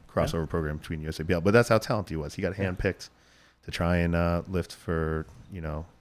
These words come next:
Speaker 1: um, U S A weightlifting.
Speaker 2: Yeah, absolute unit.
Speaker 1: Unit. Anyway,
Speaker 2: Yeah.
Speaker 1: back to Charles. Yeah. His, his raw numbers pretty much gave him the strength to be competitive equipped.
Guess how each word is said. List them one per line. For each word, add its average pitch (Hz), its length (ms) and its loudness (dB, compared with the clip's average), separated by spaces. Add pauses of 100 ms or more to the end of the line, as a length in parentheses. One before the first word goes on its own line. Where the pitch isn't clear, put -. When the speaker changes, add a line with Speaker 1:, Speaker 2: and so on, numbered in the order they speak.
(140)
Speaker 1:
um, 85 340 -4 (400)
U 90 140 -6
S 85 120 -6
A 82 200 -2 (260)
weightlifting. 82 460 -8 (120)
Speaker 2:
Yeah, 101 140 -6
absolute 107 420 -4
unit. 110 320 -2 (800)
Speaker 1:
Unit. 87 340 2 (240)
Anyway, 104 220 8
Speaker 2:
Yeah. 95 60 6
Speaker 1:
back 95 260 0
to 90 80 -4
Charles. 92 420 2
Yeah. 110 260 4 (440)
His, - 220 2
his 104 160 6
raw 107 240 8
numbers 110 480 6
pretty 101 260 4
much 107 300 4
gave 95 240 6
him 98 280 2 (200)
the 92 80 2
strength 95 440 0
to 98 60 -4
be 95 280 4
competitive 90 580 -2
equipped. - 420 -4